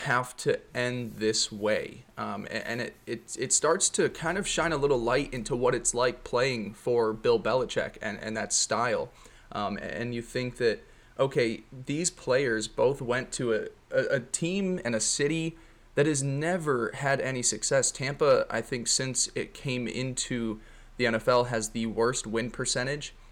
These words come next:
So they didn't really do <laughs> anything to really deserve getting Tom Brady and Rob Gronkowski.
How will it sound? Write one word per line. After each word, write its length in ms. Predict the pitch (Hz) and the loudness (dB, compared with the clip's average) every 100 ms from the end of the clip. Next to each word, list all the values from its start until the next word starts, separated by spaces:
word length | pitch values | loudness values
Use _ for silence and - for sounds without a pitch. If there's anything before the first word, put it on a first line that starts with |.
| - - | -20 -8
So 140 | - | 2
they 100 | 143 | 4
didn't 260 | 143 233 233 | 6 4 2
really 280 | 147 165 139 | 2 2 2
do 380 | 117 - 165 190 | -2 0 2 2
<laughs> 20 | |
anything 520 | 127 123 - 143 127 | 2 -4 -2 -2 0
to 120 | 135 | -2
really 200 | 127 151 | 0 0
deserve 600 | 135 123 - 104 110 131 | 2 2 4 4 4 2
getting 280 | 127 123 120 | 2 2 2
Tom 300 | 113 110 117 | -2 -2 0
Brady 320 | 101 98 120 | 0 -2 -2
and 120 | 123 113 | -2 0
Rob 240 | 107 110 | 0 0
Gronkowski. 720 | 117 101 107 92 95 156 160 | -2 -2 -2 -2 -2 -2 -4